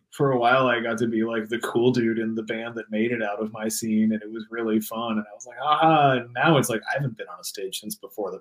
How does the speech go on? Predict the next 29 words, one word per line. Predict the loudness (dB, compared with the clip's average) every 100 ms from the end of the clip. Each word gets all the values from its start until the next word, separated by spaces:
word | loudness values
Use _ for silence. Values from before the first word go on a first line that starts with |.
| -12
pandemic. | -12 -8 -8 -8 _
I'm | -8
a | -8
fucking | -8 -12 -16 -10
nobody, | -8 -8 -10 -14
dude. | -14 -14 -14 -12 -8 4
<laughs> | 6 8 6
So | 8 8 10 8 6 -2 -20 0
it's | 4
like, | 4 4
wow, | 6 6 6 -2 -14 _ _ _ -2
I | 2
guess | 2 2
it | 0
was | 0 2
always | 4 4 2
just | 0 0
about | 2 4 2 0
playing | -2 0 0
music | 2 2 2
in | 2 -2
the |
first | 0 0 0 -2
place. | -8 -8 -16 _ _ _ _ _ _ _ _ _ _ _ _ -10
Let's | -8
just | -4 -4 -2
go | -2 2
do | 4 2
that | 2 -2 -6